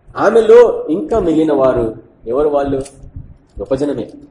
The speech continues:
మిగిలేటి గొప్ప జనమే. చివరికి జకర్యా గ్రంథంలో మనం ఎన్నిసార్లు చూసినాం, మొదటి రెండు గుంపుల వారు తెగవేగడి చతురు, మూడో వారిని అగ్నిలో నుండి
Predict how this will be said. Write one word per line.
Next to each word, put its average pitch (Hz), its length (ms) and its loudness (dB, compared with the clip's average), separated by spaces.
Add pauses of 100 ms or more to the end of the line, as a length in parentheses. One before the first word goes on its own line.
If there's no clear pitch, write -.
(260)
మిగిలేటి 151 340 -2
గొప్ప 175 180 0
జనమే. 180 220 0
చివరికి 127 400 -4 (440)
జకర్యా 156 220 -2
గ్రంథంలో 156 280 -2
మనం 147 180 -2
ఎన్నిసార్లు 151 320 -2
చూసినాం, 117 300 -8 (240)
మొదటి 151 220 0
రెండు 135 300 -4
గుంపుల 151 300 -6
వారు 151 200 2
తెగవేగడి 147 460 -4
చతురు, 156 480 -4 (180)
మూడో 185 280 4
వారిని 180 520 2
అగ్నిలో 185 380 -2
నుండి 175 440 -4